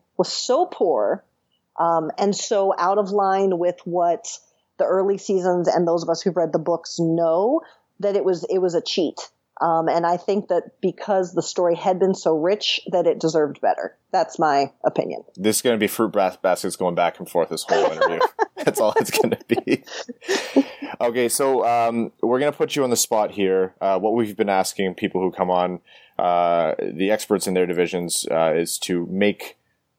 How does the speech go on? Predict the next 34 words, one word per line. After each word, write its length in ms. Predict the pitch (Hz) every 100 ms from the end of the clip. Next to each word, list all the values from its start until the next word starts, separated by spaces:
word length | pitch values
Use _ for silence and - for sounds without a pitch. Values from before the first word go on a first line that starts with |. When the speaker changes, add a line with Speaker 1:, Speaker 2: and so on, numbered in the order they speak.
| -
Speaker 2:
completely 440 | 120 127 147 131
too 200 | 120 135
early, 520 | 113 113 110 110 107 _ _ _ _ -
non-binding, 1200 | 95 104 110 113 113 101 101 101 98 95 95 95
uh, 140 | 87
predictions 720 | - 104 87 104 - 98 90
for 160 | - 95
the 100 | 87
standings 680 | - - 98 95 92 87 90
in 80 |
the 80 | 85
season. 380 | - 85 71 73
So 360 | - 87 85 -
Speaker 1:
Oh 180 | 196 196
boy, 200 | 185 151
okay. 420 | 151 135 - 165 - -
Speaker 2:
if 140 | 117
you're 160 | 143 156
comfortable 380 | 170 160 160
doing 200 | 139 139 135
it, 60 |
you 60 | 117
don't 100 | 120
have 180 | 123 -
to 60 |
if 80 | 110
you 80 | 117
don't 100 | 110
want 180 | 107 101
to, 80 | 104
'cause 120 | 98
I 120 | 98
know 220 | 95 98 98
how, 440 | 101 98 101